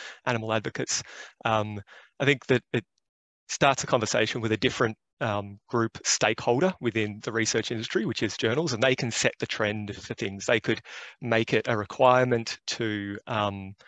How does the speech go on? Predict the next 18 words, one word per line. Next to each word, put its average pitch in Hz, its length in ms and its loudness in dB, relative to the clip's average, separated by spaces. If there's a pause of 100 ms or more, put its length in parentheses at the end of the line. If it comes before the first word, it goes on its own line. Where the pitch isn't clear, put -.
(280)
to 104 420 -6 (240)
include 107 640 -4 (140)
more 117 200 2
transparency, 107 880 -2 (240)
and 139 120 2
then 175 140 8
we 175 100 6
can 151 140 2
ha-, 135 220 4
actually 131 340 0
ha-, 117 140 2
start - 320 0
to 113 60 -10
have 110 160 0
quest-, - 340 -2
uh, 110 180 2 (400)
proper 131 160 2
conversations, 104 880 -2